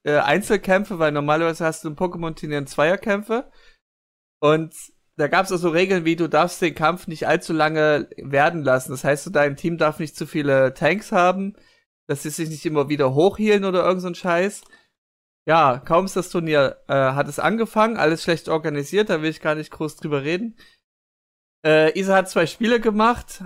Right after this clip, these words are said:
ha-, hat sie verloren, hat danach keinen Bock mehr gehabt <laughs> und dann sind wir das Game gequittet.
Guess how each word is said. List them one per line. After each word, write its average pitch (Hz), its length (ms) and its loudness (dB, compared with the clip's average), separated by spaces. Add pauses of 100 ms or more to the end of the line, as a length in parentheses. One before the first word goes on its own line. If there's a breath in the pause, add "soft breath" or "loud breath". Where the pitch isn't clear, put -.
(100)
ha-, 165 260 0
hat 185 180 0
sie 185 120 -4
verloren, 175 420 4
hat 190 140 0
danach 175 260 -2
keinen 160 220 0
Bock - 220 -2
mehr 196 180 2
gehabt 190 420 0 (160)
<laughs> 214 180 2
und 185 140 2
dann 170 140 2
sind 180 200 -2
wir 180 80 0
das 156 200 0
Game 165 220 2
gequittet. 147 680 -2